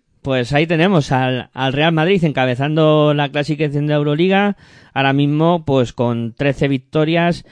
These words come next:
y seis derrotas, el cuadro blanco que, bueno, no sé qué opinión os está dejando o qué pozo os está dejando un poco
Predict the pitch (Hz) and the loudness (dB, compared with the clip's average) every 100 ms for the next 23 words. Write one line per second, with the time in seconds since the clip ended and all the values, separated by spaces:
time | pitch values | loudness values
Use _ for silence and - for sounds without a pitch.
0 | - _ _ _ - 131 - 147 143 139 | -20 _ _ _ -4 -4 2 4 4 4
1 | 139 147 151 165 - 131 - 139 147 139 | 2 2 2 0 0 -4 -2 0 2 2
2 | 143 147 170 170 160 139 120 117 110 110 | 0 0 2 2 2 -2 -2 0 -2 -2
3 | 107 104 101 123 156 147 147 208 190 185 | -4 -4 -6 -6 -4 -2 -2 -2 0 -2
4 | 170 170 190 196 - - - - 139 131 | 0 0 0 -2 -8 -20 -20 -4 -2 -2
5 | - 170 170 196 196 151 170 151 185 185 | 0 0 2 0 2 2 0 0 0 2
6 | 175 165 170 156 - 160 170 160 143 147 | 2 2 2 0 0 -2 -2 -2 -4 -4
7 | 170 180 | -2 -2